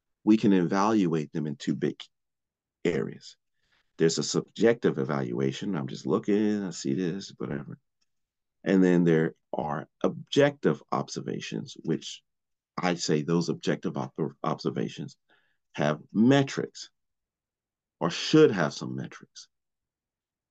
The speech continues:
And those m-, objective metrics are defined as, uh, it's, uh,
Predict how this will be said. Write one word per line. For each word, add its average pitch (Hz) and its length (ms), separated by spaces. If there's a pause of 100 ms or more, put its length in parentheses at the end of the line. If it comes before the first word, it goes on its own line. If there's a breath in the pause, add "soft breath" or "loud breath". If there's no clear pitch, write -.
(840)
And 98 680 (440)
those 110 300
m-, 110 240
objective 107 520
metrics 123 540
are 92 160
defined 87 720
as, 82 460 (880)
uh, 78 360 (880)
it's, - 260 (1200)
uh, 69 260